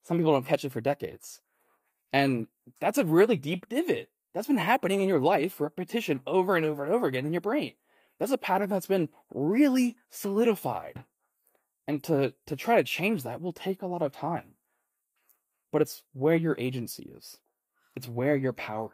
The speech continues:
is. You can actually work on, h-, why do I have anxiety? How do I change these anxieties? How do I make it so these anxieties hopefully eventually go away? Unfortunately,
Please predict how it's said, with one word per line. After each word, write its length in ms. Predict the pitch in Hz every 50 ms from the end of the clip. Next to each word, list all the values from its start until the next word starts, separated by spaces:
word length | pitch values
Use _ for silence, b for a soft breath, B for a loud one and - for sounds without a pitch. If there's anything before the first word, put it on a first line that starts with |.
| - 64
is. 260 | - - - - - _ _ _ _ _ _ _ _ _ _ _ _ _ -
You 160 | 147 143 131 -
can 560 | - - - - 135 143 156 156 156 151 - - -
actually 480 | 135 151 - - - 160 143 143 135
work 400 | 123 117 113 127 135 131 - -
on, 340 | 135 117 113 104 98 - - - B B B B B B B B
h-, 220 | B B B 120 -
why 560 | 131 127 120 123 127 127 123 127 143 143 143
do 120 | 139 139
I 60 | 131 127
have 180 | 131 131 120
anxiety? 480 | 120 117 113 113 110 113 117 117 120 123
How 160 | - - 131
do 80 | 117 123
I 60 | 131
change 460 | - - - 151 151 160 160 156 131
these 180 | 147 131 131 131
anxieties? 480 | 123 117 123 117 120 117 113 120 -
How 80 | - 131
do 60 | 143
I 40 | 139
make 140 | 143 143 143
it 100 | 131 -
so 140 | 139 127 B B B B B B
these 180 | 143 151 143
anxieties 360 | 143 135 135 131 139 139 127
hopefully 560 | - - - - 214 - - - 139 135 135 139
eventually 340 | 135 127 123 - 131 123
go 140 | 120 117 113
away? 380 | 113 123 151 156 127 110 104 b b b b b b b b b b b b b -
Unfortunately, 760 | 139 131 113 - 156 170 - - - 139 131 147 170 202 226